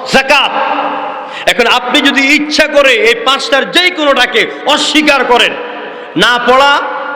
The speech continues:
আদায় না করা, ইচ্ছা করে রোজা না রাখা, এটি অস্বীকারের শামিল। এগুলি কি?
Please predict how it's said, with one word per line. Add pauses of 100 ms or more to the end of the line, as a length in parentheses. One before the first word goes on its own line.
(240)
আদায়
না
করা, (420)
ইচ্ছা
করে
রোজা
না
রাখা, (200)
এটি
অস্বীকারের
শামিল। (380)
এগুলি
কি?